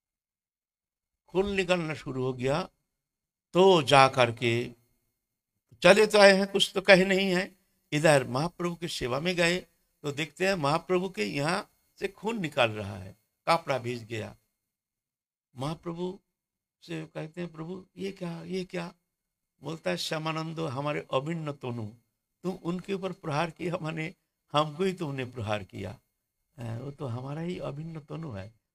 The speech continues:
वो कोई भूल नहीं किया, वो राधारानी के कृपा पुष्ट राधा भाव में, अ, सहचरी भाव में भावित होकर के राधारानी की कृपा से, साक्षात प्रत्यक्ष कृपा से इस तरह से वो भाव प्राप्त किया है। अ, तुमने उसको प्रहार किया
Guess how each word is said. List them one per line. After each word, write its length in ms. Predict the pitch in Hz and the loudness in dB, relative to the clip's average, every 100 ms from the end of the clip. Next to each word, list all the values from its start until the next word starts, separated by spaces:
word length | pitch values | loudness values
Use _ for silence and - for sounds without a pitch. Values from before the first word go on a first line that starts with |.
| - | -12
वो 80 | 151 | -8
कोई 180 | 180 170 | -4 -4
भूल 300 | 120 175 165 | -2 -4 -4
नहीं 200 | 151 196 | -4 -6
किया, 380 | - 107 92 - _ _ - | -6 -6 -6 -12 _ _ -8
वो 80 | 156 | -2
राधारानी 520 | 127 123 135 165 190 | 0 0 -4 -6 -10
के 120 | 226 | -12
कृपा 320 | 214 180 185 | -12 -8 -6
पुष्ट 280 | 180 180 - | -6 -10 -10
राधा 420 | 165 131 131 160 | -4 0 0 0
भाव 340 | 160 123 147 165 | -2 0 -2 -2
में, 140 | 185 | -6
अ, 680 | 107 _ _ _ 143 131 107 | -8 _ _ _ 0 2 2
सहचरी 540 | 101 147 156 190 214 214 | 0 2 2 0 -4 -6
भाव 300 | 117 123 180 | -6 -4 -4
में 180 | 233 139 | -6 -4
भावित 380 | 107 170 208 | -4 -4 -4
होकर 380 | 226 147 - 135 | -4 -4 -4 -6
के 280 | - 117 104 _ _ - | -6 -12 -12 _ _ 2
राधारानी 400 | 123 151 214 247 | 4 4 2 -2
की 120 | 254 | -8
कृपा 380 | - 165 - 254 | -8 -8 0 0
से, 220 | - 117 - _ | 0 -6 -10 _
साक्षात 460 | - 226 - 226 - | 0 0 2 -6 -6
प्रत्यक्ष 500 | - - - 254 - | -12 -14 -14 -12 -12
कृपा 380 | 180 143 - - | -12 -12 -2 -2
से 260 | - 117 104 _ _ | -2 -10 -12 _ _
इस 200 | 202 - | -6 -2
तरह 200 | 208 220 | 0 -2
से 120 | 202 208 | 0 -2
वो 60 | |
भाव 240 | 131 180 - | 0 -2 -2
प्राप्त 320 | 190 - 135 | -4 -4 -10
किया 320 | 117 120 95 | -14 -10 -8
है। 120 | 95 - _ _ _ - | -10 -14 _ _ _ -10
अ, 280 | 196 180 110 110 _ _ | -8 -6 -10 -16 _ _
तुमने 220 | 190 208 202 | -8 -4 -4
उसको 400 | 180 - 156 139 | -4 -4 -4 -6
प्रहार 460 | _ 143 135 165 | _ -6 -4 -4
किया 400 | - 175 180 113 | -4 -4 -2 -4